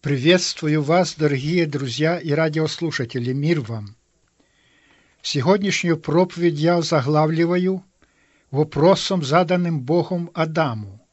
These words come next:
«Адам, где ты?» Знаете ли вы, что вопрос этот впервые был задан Богом первому согрешившему человеку Адаму?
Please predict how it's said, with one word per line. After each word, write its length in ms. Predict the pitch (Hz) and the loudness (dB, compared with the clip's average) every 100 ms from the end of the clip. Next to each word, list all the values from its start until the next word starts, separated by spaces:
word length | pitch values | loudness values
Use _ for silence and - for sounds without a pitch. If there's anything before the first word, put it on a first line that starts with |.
| _ _ _ _ _ | _ _ _ _ _
«Адам, 640 | 156 139 139 208 147 110 - | -4 0 2 2 0 -4 -10
где 400 | - 117 143 202 | -12 -4 2 2
ты?» 340 | - 123 107 - _ _ _ _ _ _ _ _ _ _ _ _ _ | 2 -6 -10 -14 _ _ _ _ _ _ _ _ _ _ _ _ _
Знаете 580 | - 110 156 214 214 - | -10 -2 2 4 4 4
ли 140 | 185 175 | 6 8
вы, 400 | 156 185 190 - - | 8 6 4 -2 -6
что 260 | - 170 | -2 2
вопрос 460 | 165 156 190 196 - | 2 4 2 2 0
этот 440 | 180 180 175 160 | -2 0 -2 -4
впервые 580 | - - 165 147 180 196 | -8 -2 0 2 4 4
был 220 | 170 185 | 4 2
задан 420 | 175 175 170 170 147 | 2 0 2 0 0
Богом 480 | 143 165 160 175 - _ _ _ _ _ | 2 2 0 -4 -8 _ _ _ _ _
первому 460 | - 165 190 185 185 | 2 4 6 4 0
согрешившему 840 | 170 160 147 135 185 185 - 170 | 0 0 0 0 -2 -2 -4 -6
человеку 640 | 156 - 147 143 175 151 156 | -4 -4 -2 0 -2 -4 -6
Адаму? 540 | 160 147 117 104 104 | -2 -2 -4 -8 -16